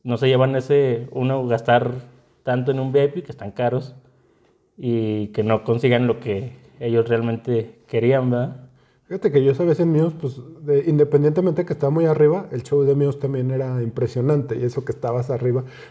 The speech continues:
Speaker 2: pero, pues, lo bueno es que, pues, el Palacio de los Deportes, pues, no está tan grande.
Speaker 1: Sí, no, de todos lados se ve bien, ¿no?
Speaker 2: Entonces se veía todo completo. <coughs> Y decías, "No, pues sí", y, pues, las luces y todo. Y,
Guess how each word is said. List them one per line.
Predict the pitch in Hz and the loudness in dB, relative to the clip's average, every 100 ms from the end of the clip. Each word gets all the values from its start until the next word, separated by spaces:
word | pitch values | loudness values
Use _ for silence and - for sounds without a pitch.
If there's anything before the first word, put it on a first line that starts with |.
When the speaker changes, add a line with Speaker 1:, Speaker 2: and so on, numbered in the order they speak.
| - | -4
Speaker 2:
pero, | 139 131 | 0 0
pues, | 139 | 2
lo | 127 139 | 2 6
bueno | 147 147 | 6 6
es | 151 | 2
que, | - 156 | -2 -4
pues, | - | -4
el | 135 | -6
Palacio | 131 135 127 139 143 | -2 0 2 2 2
de | |
los | 131 120 | 2 -2
Deportes, | 113 127 123 | -2 -4 -4
pues, | 127 127 | -6 -4
no | |
está | 127 139 127 | -2 -2 -2
tan | 123 | 0
grande. | 127 151 139 110 - | 4 4 2 -4 -10
Speaker 1:
Sí, | - 135 127 120 127 | -12 -6 -6 -6 -6
no, | 139 | -4
de | 127 123 | -2 0
todos | 135 139 | 2 4
lados | 143 143 139 | 4 2 0
se | 131 | 0
ve | 123 | 0
bien, | 127 143 | 0 -2
¿no? | 139 - | -4 -2
Speaker 2:
Entonces | 131 139 143 135 | 2 2 2 2
se | 143 | 4
veía | 127 127 135 131 117 - | 6 6 4 2 -2 2
todo | 156 151 | 4 4
completo. | 160 156 170 - | 2 4 6 6
<coughs> | - 330 403 - - - - _ _ _ 143 | 4 4 4 0 -6 -14 -20 _ _ _ -4
Y | |
decías, | 131 127 131 104 | -2 -2 -4 -4
"No, | 147 131 | -2 -2
pues | 127 - | -6 -6
sí", | 123 110 98 104 - | -4 -4 -6 -12 -4
y, | 123 113 107 110 | -2 0 -2 -4
pues, | 120 127 | -2 2
las | 127 117 | 2 4
luces | 135 127 123 123 120 123 | 6 6 4 -2 -6 -6
y | |
todo. | 123 123 120 131 - _ _ _ _ _ _ - | -6 -6 -8 -10 -16 _ _ _ _ _ _ -8
Y, | 131 117 110 98 | -2 0 0 -4